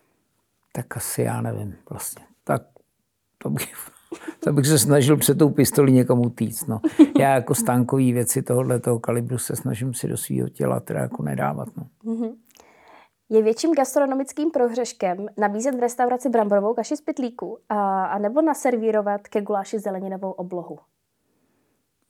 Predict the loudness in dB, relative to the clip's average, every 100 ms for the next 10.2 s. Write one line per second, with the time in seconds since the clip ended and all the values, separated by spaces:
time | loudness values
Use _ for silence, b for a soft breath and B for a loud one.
0 | -10 -6 -4 -6 -6 -6 -4 -8 -6 -8
1 | -8 -10 -8 -6 -8 -8 -8 -8 -6 -4
2 | -4 -2 -2 -2 0 0 -2 -6 -6 -6
3 | -8 -8 -10 -12 -6 -4 -4 -6 -6 -4
4 | -4 -4 -8 -8 -8 -10 -10 -8 -8 -8
5 | -8 -10 -14 _ _ _ _ B B B
6 | B B B B B 0 2 4 4 4
7 | 4 0 -2 -4 0 2 0 0 -2 0
8 | 2 2 2 2 2 0 -6 -12 _ _
9 | -6 -6 -4 -2 0 -2 0 2 2 0
10 | -2